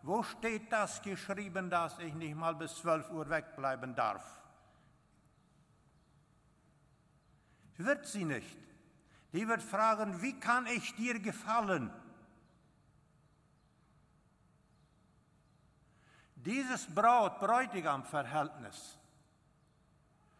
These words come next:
steht in der Bibel als Symbol für Christus und seine Gemeinde. Wenn wir fragen können, "Herr, was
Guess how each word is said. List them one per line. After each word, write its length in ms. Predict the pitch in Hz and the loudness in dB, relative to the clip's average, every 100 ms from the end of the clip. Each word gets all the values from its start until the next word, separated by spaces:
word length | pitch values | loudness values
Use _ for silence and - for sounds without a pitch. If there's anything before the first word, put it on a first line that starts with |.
| - - | -20 -16
steht 420 | - - 214 226 | -12 -2 -2 0
in 120 | 220 | 0
der 140 | 208 180 | 2 0
Bibel 440 | 196 233 220 240 | -2 0 2 4
als 280 | 208 185 - | 4 4 0
Symbol 380 | 175 165 196 220 | -6 0 0 0
für 240 | - 175 | -4 -6
Christus 520 | - 202 208 - - | -2 0 0 -2 -8
und 100 | 180 | -8
seine 300 | 196 185 175 | -2 -2 -2
Gemeinde. 580 | 160 175 175 175 143 90 - - - - - - - 131 | -6 -2 -2 -2 -6 -12 -16 -20 -20 -20 -20 -20 -16 2
Wenn 360 | 190 208 202 | 4 4 2
wir 180 | 196 185 | 0 -2
fragen 560 | - 175 208 214 196 190 | -2 2 6 6 4 -4
können, 380 | 180 170 165 | -4 -2 -4
"Herr, 280 | 151 185 180 - - - | 0 2 2 -4 -18 -16
was 600 | 147 208 - - - - | -2 -2 -2 -8 -10 -14